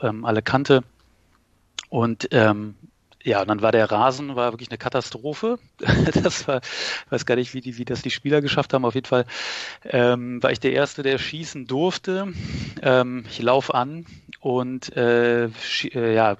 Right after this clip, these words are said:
will den Ball so schön mit Unterschnitt, ähm, dann da irgendwie am besten auf die Grundlinie legen, äh, treff, aber treff den Ball überhaupt nicht, weil ich mit meinen Schuhen sofort ausgerutscht bin und der Ball geht so am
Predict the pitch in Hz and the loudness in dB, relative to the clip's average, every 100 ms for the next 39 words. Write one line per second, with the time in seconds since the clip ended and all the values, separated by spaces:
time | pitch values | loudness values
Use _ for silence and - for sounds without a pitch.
0 | _ 131 120 127 123 117 123 - 143 139 | _ -4 2 4 4 2 -2 -6 -6 -6
1 | 127 156 143 151 - 135 143 - - _ | -8 -8 -4 -2 -2 -2 -2 -4 -14 _
2 | - 143 120 120 120 113 - 117 117 113 | -8 -2 0 -2 -4 -6 -2 0 4 2
3 | 120 117 127 127 120 113 127 - 113 - | 2 -2 -8 -4 -2 0 -2 -2 -6 -6
4 | - 120 196 151 143 135 127 127 127 127 | -4 -2 -2 -2 2 2 4 2 0 -6
5 | - - - - - - - 113 113 139 | -10 -8 -8 -8 -10 -4 2 4 4 2
6 | - 127 117 113 - - 127 - 127 120 | 2 0 2 0 -2 -6 -6 -4 -4 0
7 | 120 123 127 _ - - 110 110 - 120 | 0 -2 -10 _ -20 -10 -6 -4 -6 -8
8 | - 113 117 110 - 113 - 113 110 127 | -2 0 0 -2 -10 -10 -2 -2 -2 -4
9 | 131 113 - 117 - 127 120 123 117 - | -4 -4 -2 -2 0 0 2 2 2 2
10 | 123 117 117 117 110 - - 104 110 113 | 0 0 -2 -6 -6 -4 0 4 6 4
11 | 113 - 104 107 104 | 2 0 0 0 0